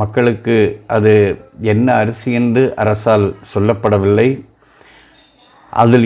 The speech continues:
என்னென்ன மாற்றங்கள் செய்யப்பட்டிருக்கின்றன, அந்த அரிசியில் அப்படிப்பட்ட என்னென்ன சத்துக்கள் சேர்க்கப்பட்டிருக்கின்றன என்பதை பற்றிய தெளிவான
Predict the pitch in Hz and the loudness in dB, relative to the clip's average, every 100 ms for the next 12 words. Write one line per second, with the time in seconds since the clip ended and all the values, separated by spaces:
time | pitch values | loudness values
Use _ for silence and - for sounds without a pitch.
0 | 110 120 143 147 131 117 123 139 127 117 | 4 4 4 4 2 2 0 0 -2 -2
1 | - 117 113 117 101 104 104 101 104 113 | -2 -2 -2 -4 -4 -4 -4 -4 -2 -2
2 | 131 117 107 107 107 117 - 135 120 98 | -4 -4 0 2 0 -2 -2 0 0 0
3 | 120 110 120 123 110 104 123 131 123 - | -2 -2 -2 0 0 0 0 0 0 -4
4 | 101 127 104 117 104 - - - 107 117 | -6 -8 -2 0 0 -4 -8 -6 -4 -4
5 | 95 104 95 101 113 104 113 113 113 98 | -2 -2 -2 -4 -2 0 0 -2 -4 -4
6 | 117 113 110 104 113 117 117 | -4 -4 -2 0 2 2 2